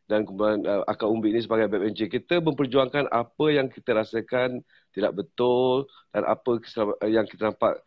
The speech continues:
kekurangan-kekurangan yang boleh dibaiki, kesalahan-kesalahan yang dibuat oleh kerajaan. Kita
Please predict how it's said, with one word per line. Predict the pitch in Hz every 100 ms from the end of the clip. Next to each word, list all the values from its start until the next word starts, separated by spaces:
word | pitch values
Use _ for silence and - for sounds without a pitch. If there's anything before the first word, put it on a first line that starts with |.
| _ _ -
kekurangan-kekurangan | 101 120 120 110 104 117 120 117 120
yang | 113 104
boleh | 110 113
dibaiki, | 107 98 - 120 120
kesalahan-kesalahan | 107 107 104 - 117 101 - 110 110 110
yang |
dibuat | 98 120
oleh | 101 107
kerajaan. | 110 127 196
Kita | 233 214 208